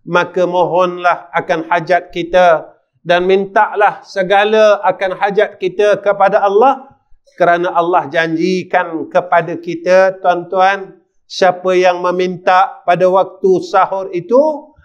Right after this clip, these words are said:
maka Allah akan kabulkan hajatnya. Tuan-tuan,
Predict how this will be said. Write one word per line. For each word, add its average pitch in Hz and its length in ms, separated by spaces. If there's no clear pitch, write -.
maka 170 400
Allah 170 560
akan 156 320
kabulkan 160 720
hajatnya. 160 560
Tuan-tuan, 143 840